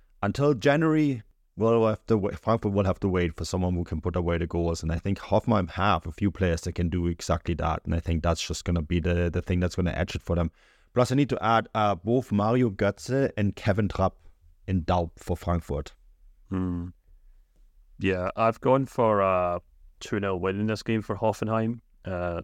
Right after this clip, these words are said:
Speaker 2: you know,
Speaker 1: Yeah.
Speaker 2: I think, I feel like Frankfurt, there's, they've almost got to the point where it's actually quite admirable how they haven't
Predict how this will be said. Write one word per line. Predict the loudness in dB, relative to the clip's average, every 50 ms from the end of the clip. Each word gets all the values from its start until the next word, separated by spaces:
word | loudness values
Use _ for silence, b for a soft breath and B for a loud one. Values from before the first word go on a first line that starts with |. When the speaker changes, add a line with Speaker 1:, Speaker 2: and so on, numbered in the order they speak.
| 0
Speaker 2:
you | 2 4 6
know, | 6 4
Speaker 1:
Yeah. | 2
Speaker 2:
I | 0
think, | 0 0 -2 -2 -2 -4 -12 -20 -20 _ _ _ _ _ _ _ _ _ -20 -20 -20 _ -14
I | -12 -10
feel | -2 0 2 2
like | 2 0 0
Frankfurt, | -2 -2 0 0 -2 -2 0 0 0 0
there's, | -2 -4 -6 -8 -14 -10 -10 -8 -8 -8 -10 -12 -10
they've | -8 -8 -4 -2
almost | -2 -2 -2 -2 -2 -2
got | -2 -2 0
to | -2
the | -6 -6
point | -4 -2 0 0 2
where | 0
it's | 0 2
actually | 2 0 0 -2 -6 -6
quite | -4 -4 -4 -4 -2
admirable | -2 -2 -2 -2 -2 -2 -2 0 0 0 2 2 0 -2 -6 -12 -18 _ -18
how | -6 -2 0 0 2 0 0 -2 -2 -4 -6 -8 -12 -16 -20 -20 -20 _ _ -10
they | -4 0 0 2 2 0
haven't | 0 0 2 2 2 2 2 0 -2 -2